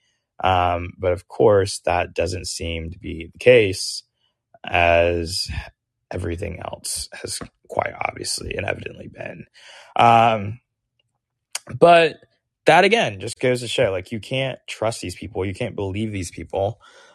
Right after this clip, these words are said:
um, because the, all they do is lie. And, like, this entire, and, and it, and it never ends. Like, I, like, it just never ends. Like, it,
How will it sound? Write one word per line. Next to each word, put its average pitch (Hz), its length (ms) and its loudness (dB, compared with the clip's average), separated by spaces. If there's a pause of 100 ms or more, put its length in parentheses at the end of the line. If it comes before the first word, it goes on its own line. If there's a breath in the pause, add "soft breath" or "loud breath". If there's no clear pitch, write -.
(120 soft breath)
um, 123 380 8
because 139 320 4
the, 143 140 0
all 190 160 4
they 294 100 6
do 156 240 4
is 127 160 6
lie. 104 520 2 (100)
And, 139 460 6 (920)
like, 185 160 2
this 202 220 2
entire, 202 380 2
and, 196 120 -2
and 196 220 0
it, 196 240 0
and 196 100 2
it 165 100 0
never 185 380 2
ends. 101 400 -2
Like, 120 180 2
I, 135 220 4
like, 127 280 -4 (340 loud breath)
it 156 120 2
just 165 220 2
never 151 300 6
ends. 123 400 0
Like, 135 100 0
it, 135 180 0